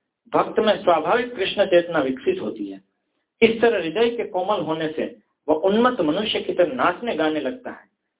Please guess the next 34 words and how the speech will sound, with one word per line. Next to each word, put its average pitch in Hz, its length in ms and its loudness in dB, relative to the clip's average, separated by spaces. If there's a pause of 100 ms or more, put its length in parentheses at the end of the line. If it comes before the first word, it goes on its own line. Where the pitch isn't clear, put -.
(140)
भगवान 214 400 4
नाम 220 220 0
कीर्तन 202 460 -2
करते 170 280 0
हुए 135 280 0 (300)
वो 156 60 2
कभी 180 220 4
चिल्लाता 185 500 2
है, 101 220 -10 (500)
कभी 165 160 2
बहकी 190 340 4
बहकी 180 240 2
बातें 156 340 0
करता 147 220 -4
है, - 200 -14 (460)
कभी 175 160 6
गाता 190 320 0
है - 260 -12 (380)
और 151 120 -2
कभी 185 280 4
किसी - 240 -4
बाहरी 180 360 0
मनुष्य 196 380 -6
की 180 100 -4
परवाह 165 320 4
ना 196 200 2
करते 185 160 -2
हुए 147 200 4
पागल 196 500 0
मनुष्य 175 360 -8
की 151 120 -6
तरह 131 220 -2
नाचता 120 420 0
है। - 200 -4